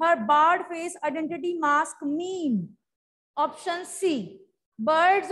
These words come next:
face became her identity and symbol of recognition. Fine. Option C of question number thirtieth. Then we have who prompted the worship of Aten, the sun disk?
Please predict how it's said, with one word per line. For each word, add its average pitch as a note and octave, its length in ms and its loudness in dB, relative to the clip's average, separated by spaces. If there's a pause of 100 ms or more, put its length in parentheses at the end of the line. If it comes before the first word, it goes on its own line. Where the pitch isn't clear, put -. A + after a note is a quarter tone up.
(140)
face E4 320 -6
became E4 680 -8
her D#4 300 -2
identity D4 760 -2
and D4 320 -2
symbol D#4+ 520 2
of C#4+ 260 6
recognition. B3 1000 -4 (800)
Fine. D4 280 0 (520)
Option C#4+ 340 -2
C E4+ 380 2
of D4 300 2
question C4+ 260 -4
number C4+ 380 2
thirtieth. A3 440 -4 (680)
Then D#4+ 280 -2
we G#4+ 200 4
have D#4 460 2
who B4 300 2
prompted G4+ 480 -2
the G4+ 100 -2
worship F#4 440 -2
of F#4 160 2 (140)
Aten, F#4 500 -4
the D4+ 100 -2
sun F4 360 -8
disk? E4+ 360 0